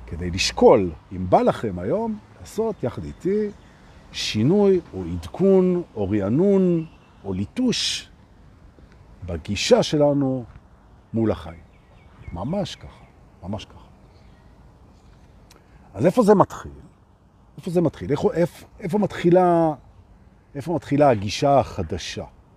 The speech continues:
אוקיי? זה מתחיל בהנחות היסוד. כי המחשבות שלנו והשכל שלנו, המיינד, הוא עובד על פי הנחות,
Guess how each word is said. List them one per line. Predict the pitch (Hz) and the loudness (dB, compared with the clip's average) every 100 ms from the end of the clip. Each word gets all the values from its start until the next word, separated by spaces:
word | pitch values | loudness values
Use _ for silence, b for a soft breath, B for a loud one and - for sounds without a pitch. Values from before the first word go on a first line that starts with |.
| _ - | _ -20
אוקיי? | - 147 196 120 | -12 -6 -6 -2
זה | 131 | -2
מתחיל | 156 - 226 | -2 -2 0
בהנחות | 180 170 156 - 202 185 | 2 2 0 -2 -4 -4
היסוד. | 165 - - 117 - - - _ - _ - b b b b b - | -8 -10 -16 -18 -20 -20 -20 _ -20 _ -20 b b b b b -10
כי | - 120 | -2 0
המחשבות | 117 113 120 - - 113 120 233 | 2 0 -2 -4 -6 -2 0 -2
שלנו | - 247 151 120 104 | 0 2 2 0 -2
והשכל | 92 - - 175 | -4 -6 -4 -4
שלנו, | - 90 82 87 | -8 -10 -8 -6
המיינד, | 95 107 110 104 - | 0 0 0 -4 -10
הוא | 101 101 | -10 -6
עובד | 113 196 175 | 0 0 2
על | 147 - | -2 -2
פי | 180 | 0
הנחות, | 135 104 - 98 78 - - | 0 -2 -6 -12 -14 -20 -20